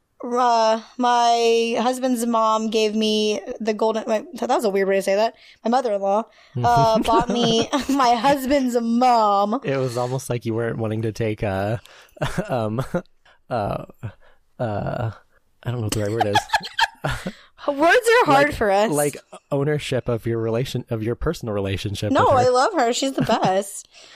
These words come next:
Speaker 1: I
Speaker 2: She's
Speaker 1: just
Speaker 2: not my mother-in-law. She's my husband's mother.
Speaker 1: <laughs> Yeah, in case of, like, my other partner's mother. I don't know.
Speaker 2: Echo.
Speaker 1: Um,
Speaker 2: Turn the bed
Speaker 1: I
Speaker 2: light
Speaker 1: forgot what I
Speaker 2: on.
Speaker 1: was gonna say. Oh, she got me the Golden Girls cl-, are, are you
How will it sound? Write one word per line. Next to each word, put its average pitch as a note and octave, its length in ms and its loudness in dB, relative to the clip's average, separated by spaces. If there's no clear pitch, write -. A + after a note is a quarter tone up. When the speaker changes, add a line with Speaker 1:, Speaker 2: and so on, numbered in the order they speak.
Speaker 1:
I A#3+ 80 0
Speaker 2:
She's - 80 2
Speaker 1:
just C3 100 2
Speaker 2:
not C#3 100 -2
my D#3 140 -2
mother-in-law. G#2+ 540 -2
She's C3 240 -4
my C#3 240 -2
husband's C3+ 440 -4
mother. G#2 420 -2
Speaker 1:
<laughs> - 60 -20
Yeah, B3+ 200 2
in A#3+ 60 0
case C4 340 2
of, A3+ 140 0
like, A3 260 0
my G#3 280 0
other G#3+ 360 0
partner's G3 500 -2
mother. F3+ 260 0
I G#3 140 2
don't G3+ 160 -4
know. G#3 300 -4
Speaker 2:
Echo. D3+ 340 -6
Speaker 1:
Um, C4 560 2
Speaker 2:
Turn C3+ 160 -10
the C#3+ 60 -10
bed C3+ 160 -6
Speaker 1:
I - 20 -4
Speaker 2:
light A#3 80 -10
Speaker 1:
forgot - 140 -2
what - 20 -
I - 60 -2
Speaker 2:
on. - 40 -2
Speaker 1:
was G#3+ 120 -2
gonna D4 120 -2
say. - 160 -4
Oh, B3 140 0
she B3+ 180 -4
got B3+ 140 0
me A3 220 2
the G3 120 0
Golden G3 260 0
Girls F#3+ 180 0
cl-, - 180 -6
are, B3+ 80 2
are D4+ 120 4
you G#4 120 4